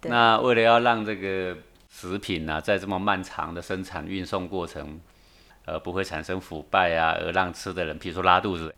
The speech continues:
Speaker 2: 你去麦当劳吃个东西拉肚子，你一状告到法院，麦当劳一赔就几千万。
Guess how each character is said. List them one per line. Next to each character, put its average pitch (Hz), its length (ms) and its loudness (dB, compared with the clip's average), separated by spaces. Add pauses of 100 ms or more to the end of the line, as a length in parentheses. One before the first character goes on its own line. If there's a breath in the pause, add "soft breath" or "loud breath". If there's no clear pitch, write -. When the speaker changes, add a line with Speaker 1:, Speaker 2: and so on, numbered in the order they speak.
(100)
Speaker 2:
你 98 80 -10
去 113 100 -6
麦 135 140 2
当 135 100 4
劳 104 140 8
吃 120 140 -2
个 117 80 2
东 110 160 2
西 113 100 -4
拉 107 160 6
肚 107 140 -2
子， 90 100 -6
你 82 140 -6
一 104 100 -6
状 113 220 4
告 113 180 2
到 104 160 6
法 82 160 6
院， 95 140 0
麦 104 100 2
当 104 160 2
劳 85 120 4
一 104 60 0
赔 80 320 -4
就 92 120 -8
几 - 120 -12
千 80 220 -4
万。 67 180 -2